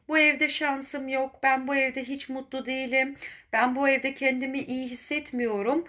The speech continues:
Ay ile yıldız yan yana çıkmış. Sana çok büyük bir şans gelecek. Yani bulunduğun evde bir mutsuzluğun, bir sıkılganlığın var.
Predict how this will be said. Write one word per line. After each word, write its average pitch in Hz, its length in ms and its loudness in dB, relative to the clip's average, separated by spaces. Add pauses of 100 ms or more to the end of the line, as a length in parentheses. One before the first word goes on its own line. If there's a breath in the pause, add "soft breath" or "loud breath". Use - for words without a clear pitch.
(400 loud breath)
Ay 339 240 8
ile 330 100 6
yıldız 285 560 -4
yan 269 300 4
yana 196 240 -2
çıkmış. - 580 -8 (240 loud breath)
Sana 311 300 2
çok - 280 -2
büyük 285 260 0
bir 285 60 0
şans 262 400 0
gelecek. 185 520 -2
Yani 277 320 2
bulunduğun 285 480 -2
evde 262 320 2
bir 269 100 -2
mutsuzluğun, 247 800 -2
bir 233 60 -4
sıkılganlığın 240 880 0
var. 240 180 2